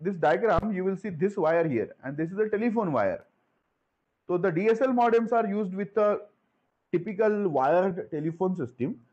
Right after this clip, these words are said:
and they connect to the outer world using the wired telephone system. So here is the architectural diagram of the D S L, the digital subscriber line kind of,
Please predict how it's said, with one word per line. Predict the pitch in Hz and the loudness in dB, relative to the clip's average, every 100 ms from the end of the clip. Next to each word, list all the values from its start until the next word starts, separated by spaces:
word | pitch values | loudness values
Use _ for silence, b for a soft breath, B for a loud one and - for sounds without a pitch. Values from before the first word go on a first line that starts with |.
| b b _ | b b _
and | 127 151 | -2 0
they | 190 | 0
connect | 196 175 180 233 233 - | 0 -2 0 -2 -6 -6
to | 220 | 0
the | 220 214 | 2 4
outer | 156 156 202 185 | 2 0 0 0
world | 170 196 | 2 0
using | 170 147 208 339 _ _ _ _ 135 | 0 -2 -4 -6 _ _ _ _ -2
the | 196 - - | 0 0 -6
wired | 123 143 180 175 | 0 2 2 2
telephone | 190 143 139 123 | -2 -2 -8 -10
system. | 104 - - _ _ _ _ _ _ | -14 -14 -16 _ _ _ _ _ _
So | - 208 | -2 2
here | 220 | 2
is | 247 220 | 0 2
the | 233 226 208 - | 2 4 2 0
architectural | - - 196 175 180 185 | -2 -2 -6 -4 -2 0
diagram | 139 120 151 - 120 120 | 2 2 2 0 0 -4
of | - 139 147 | -4 -4 -4
the | 147 | -6
D | 120 160 180 | -6 -2 0
S | 180 190 | 0 0
L, | 175 | -2
the | 139 131 | -2 -4
digital | 135 151 165 185 | -2 -2 -2 -2
subscriber | 180 123 - 151 151 160 | -2 -6 -4 -2 0 0
line | 127 139 160 | 0 -2 -2
kind | 135 127 | -2 0
of, | 131 123 | 0 0